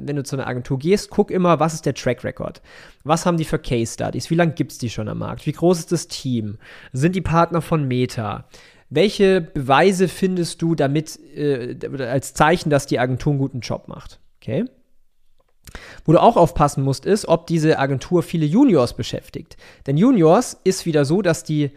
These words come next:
von Agentur gerne mal gehired werden, weil die sind halt günstig und somit hat die Agentur mehr Marge, aber, das ist wie beim Inhouse-Team,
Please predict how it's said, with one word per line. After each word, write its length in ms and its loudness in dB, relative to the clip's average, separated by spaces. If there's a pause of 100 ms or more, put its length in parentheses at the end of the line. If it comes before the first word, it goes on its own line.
(340)
von 460 0
Agentur 580 0
gerne 200 0
mal 160 2
gehired 500 2
werden, 340 0
weil 140 2
die 80 0
sind 160 -2
halt 200 -4
günstig 760 2 (760)
und 120 0
somit 280 2
hat 180 -2
die 100 0
Agentur 360 -2
mehr 180 -2
Marge, 720 4 (320)
aber, 720 4 (680)
das 180 -6
ist 100 -10
wie 160 -6
beim 160 -6
Inhouse-Team, 600 -2